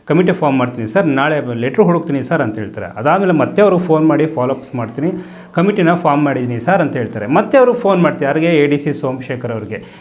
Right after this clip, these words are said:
ಎ ಡಿ ಸಿ ಸೋಮಶೇಖರ್ ಅವರೇ ಇವ್ರನ್ನ ಕಾಪಾಡ್ತಿರೋದಾ? ನಾನು ಹೇಳ್ತಿರೋದು, ತನಿಖೆ ಮಾಡ್ತಾ ಇದ್ರಾ? ಮಾಡಿ, ಏನಾದರೂ ಒಂದು ಮಾಡಿ. ಅವ್ನು ಸರಿ ಅಂತ ಕೊಡಿ, ಇಲ್ಲ ತಪ್ಪು ಅಂತ ಕೊಡಿ, ಅವ್ರು ಭ್ರಷ್ಟಾಚಾರಿ ಅಂತ ಕೊಡಿ, ಅಥವಾ ಕಮಿಷನ್ ಗಿರಾಕಿ ಅಂತ ಕೊಡಿ, ಅಥವಾ ಇನ್ನು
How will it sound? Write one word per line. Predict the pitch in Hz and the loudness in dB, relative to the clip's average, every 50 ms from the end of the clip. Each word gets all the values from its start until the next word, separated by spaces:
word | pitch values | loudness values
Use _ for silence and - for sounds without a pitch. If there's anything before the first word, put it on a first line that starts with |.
| - - - | -18 -4 0
ಎ | 143 156 180 | 2 2 4
ಡಿ | 175 170 170 | 4 4 2
ಸಿ | 160 - 175 156 | 2 2 2 2
ಸೋಮಶೇಖರ್ | 160 - 151 156 170 180 175 - - 156 - 160 151 135 | 2 2 2 2 2 0 0 0 0 0 0 0 0 0
ಅವರೇ | 131 135 131 156 190 208 | 0 2 4 4 4 4
ಇವ್ರನ್ನ | 180 147 143 143 139 131 131 143 185 202 185 | 4 4 4 4 2 2 0 0 0 0 0
ಕಾಪಾಡ್ತಿರೋದಾ? | 165 135 139 147 - 160 151 143 139 - - 131 117 110 107 101 107 117 110 92 82 - - - _ _ _ _ _ _ - - - | 0 0 0 2 2 2 0 0 0 -4 -6 -6 -6 -6 -6 -6 -6 -6 -8 -8 -12 -16 -20 -20 _ _ _ _ _ _ -14 -4 0
ನಾನು | 156 233 311 277 | 2 2 4 4
ಹೇಳ್ತಿರೋದು, | 208 202 - 180 147 165 220 | 2 2 2 2 2 0 2
ತನಿಖೆ | - 165 156 185 180 185 | 2 2 2 2 2 2
ಮಾಡ್ತಾ | 170 160 143 135 - 131 | 2 2 2 0 0 -2
ಇದ್ರಾ? | 120 135 165 170 139 135 117 - - | 0 0 0 0 0 -4 -10 -12 -4
ಮಾಡಿ, | 143 165 165 143 110 95 - - - - - _ - | 0 0 0 0 -2 -8 -12 -18 -20 -20 -12 _ 2
ಏನಾದರೂ | 147 180 226 254 247 226 220 220 214 | 4 6 6 6 4 4 4 4 4
ಒಂದು | 202 185 160 143 | 4 4 4 2
ಮಾಡಿ. | 139 131 113 101 - - - - - | 2 0 -2 -4 -8 -14 -18 -10 -6
ಅವ್ನು | 127 127 123 | -4 -2 -2
ಸರಿ | 120 - 151 147 170 196 | 0 0 0 2 4 2
ಅಂತ | 202 190 185 175 | 2 2 2 0
ಕೊಡಿ, | 143 - 127 127 143 165 | 0 0 -2 0 0 2
ಇಲ್ಲ | 156 165 185 | 2 2 2
ತಪ್ಪು | 180 180 165 - - 185 | 2 2 -2 0 2 0
ಅಂತ | 180 170 160 | 2 2 2
ಕೊಡಿ, | 147 139 127 123 127 147 | 0 0 0 0 0 2
ಅವ್ರು | 170 165 123 | 2 2 2
ಭ್ರಷ್ಟಾಚಾರಿ | 117 123 123 - 175 175 180 170 151 147 143 | 0 -2 0 0 0 0 0 0 0 0 -2
ಅಂತ | 131 127 | -2 -4
ಕೊಡಿ, | 135 120 - 131 151 | -4 -6 -2 0 0
ಅಥವಾ | 165 143 - 139 131 120 113 | 0 0 2 0 0 0 0
ಕಮಿಷನ್ | 117 139 151 160 160 175 165 | 0 0 0 2 2 2 2
ಗಿರಾಕಿ | 160 147 143 139 - | 2 2 2 0 -2
ಅಂತ | 135 123 123 | -4 -4 -4
ಕೊಡಿ, | 113 135 156 | -4 -2 -2
ಅಥವಾ | 190 185 180 170 | 0 2 2 4
ಇನ್ನು | 165 160 160 | 4 4 2